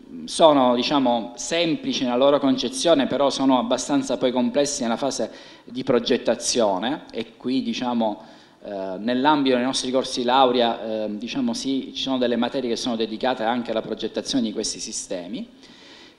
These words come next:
che possono essere o di tipo superficiale o di tipo subsuperficiale.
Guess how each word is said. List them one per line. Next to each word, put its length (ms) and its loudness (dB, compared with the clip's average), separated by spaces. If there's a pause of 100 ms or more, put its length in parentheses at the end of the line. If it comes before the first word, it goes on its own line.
(140)
che 120 -4
possono 380 2
essere 360 2
o 60 6
di 120 -2
tipo 260 0
superficiale 800 2
o 80 8
di 120 0
tipo 240 -2
subsuperficiale. 1160 -4